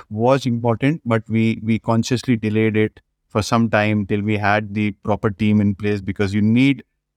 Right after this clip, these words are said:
good quality people to, to develop those I T platforms that you would want. And once we've developed the I T platforms in the last, uh, two or three years, two years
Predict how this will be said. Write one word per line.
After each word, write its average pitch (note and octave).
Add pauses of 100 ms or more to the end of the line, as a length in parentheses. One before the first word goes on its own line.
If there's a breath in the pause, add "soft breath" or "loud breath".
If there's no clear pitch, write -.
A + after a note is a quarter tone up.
(100)
good B2+
quality A#2
people A2
to, G#2 (200)
to G#2
develop A2
those G#2+ (400)
I G#2+
T A#2
platforms A2
that G2+
you G2+
would F#2+
want. F#2+ (380)
And G#2+
once A#2
we've B2+
developed A#2+
the B2+
I A2+
T A#2+
platforms A#2+
in A2+
the A2
last, G#2+
uh, G#2+ (100)
two A#2+
or A#2
three B2
years, C#3+
two A#2+
years A#2+